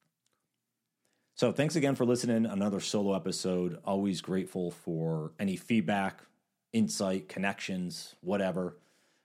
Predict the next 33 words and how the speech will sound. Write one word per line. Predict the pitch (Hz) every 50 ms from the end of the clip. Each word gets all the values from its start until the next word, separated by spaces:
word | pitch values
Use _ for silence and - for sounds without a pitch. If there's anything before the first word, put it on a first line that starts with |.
| _ _ 87 87
Uh, | 85 85 82 82 80 76 67 69 - _ _ _ -
it's | 85 - 101
always | 92 92 90 85
amazing | 82 82 90 90 90 82 85 87 85 82 80 - -
the, | 85 82 82 80
the | 87 90
new | 90 92 98 90
folks | - 101 92 85 -
I | 85
get | 82 82 82
to | 92
meet | 82 85 87 80
from | - 87
this | 82 80 -
podcast, | - 85 82 82 - - 85 82 80 80 -
doing | 90 85 82 80
it | 82
for, | - - 78 76 73 - - _ _ _ -
gosh, | 85 80 76 - - - - -
six | - - - 87 - -
years | 82 85 82 80
now. | 82 80 76 76 76 76
So, | - - 85 80 80 80 - - - - _ _ _ _ _ _ _ _ _ _ -
um, | 101 92 90 90 -
as | - 131 135 110 117
always, | 120 120 123 123 113 101
you | 107
can | 113 98
head | - 104
over | 110 95 87 90
to | 90
my | 85
website, | 80 98 107 98 - - 107 101 98 95 -